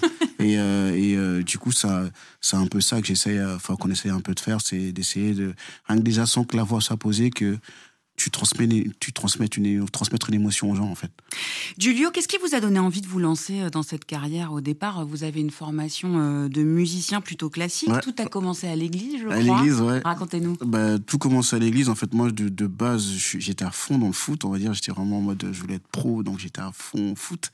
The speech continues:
Speaker 1: Mhm.
Speaker 2: Et j'ai grandi d'une fa-, de, dans une famille de musiciens chrétiens. On va dire que ma, ma mère et mes sœurs chantaient de base à l'église. C'était, euh,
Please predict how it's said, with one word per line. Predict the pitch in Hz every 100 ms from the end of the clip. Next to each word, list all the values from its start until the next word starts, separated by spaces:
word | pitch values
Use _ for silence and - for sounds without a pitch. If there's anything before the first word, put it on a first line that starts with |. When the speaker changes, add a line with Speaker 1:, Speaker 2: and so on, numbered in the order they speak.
| -
Speaker 1:
Mhm. | 165 160 160 220
Speaker 2:
Et | 95 95 95
j'ai | 98 98
grandi | 104 104
d'une | 104
fa-, | 101
de, | 101 110 107
dans | 104
une | 104
famille | 104 104 101
de | 101
musiciens | 101 98 95 104
chrétiens. | - 107 127 - - - - _ _
On | 87
va |
dire | 95 92
que | - 95 95 95 95 95 95 98 98 101 98 117 123
ma, | 101 101 98 - _ _
ma | 101 101 101
mère | 107 120 113
et |
mes | 104 101
sœurs | - 113
chantaient | - 101 - 101
de | 101
base | 101 101
à |
l'église. | 92 82 131 147 _ _
C'était, | - - 98 95 90
euh, | 82